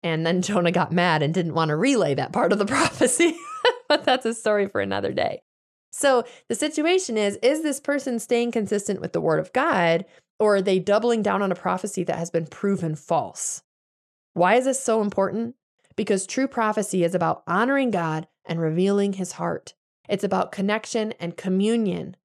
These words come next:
with God and unity in the church. So what do we do if somebody has prophesied falsely in the church? They're made a mistake. They are prophesying rebelliously.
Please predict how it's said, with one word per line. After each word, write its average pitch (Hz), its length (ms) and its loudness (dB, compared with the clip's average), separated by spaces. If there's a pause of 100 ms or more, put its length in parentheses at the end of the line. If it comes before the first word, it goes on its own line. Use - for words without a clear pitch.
(120)
with 208 420 2
God 170 380 -2
and 180 160 2
unity 220 480 2
in 185 240 -2
the 175 100 0
church. - 680 -6 (640)
So - 300 0 (300)
what 254 180 2
do 277 100 0
we 254 120 2
do 202 540 4 (260)
if 220 180 4
somebody 196 480 0
has 180 380 0
prophesied 165 960 0 (100)
falsely 175 880 0
in 175 120 0
the 175 80 0
church? - 440 0
They're 180 380 6
made 202 220 2
a 214 40 2
mistake. 208 640 0 (280)
They 175 580 4 (640)
are 202 280 4
prophesying 190 840 2 (160)
rebelliously. 202 920 0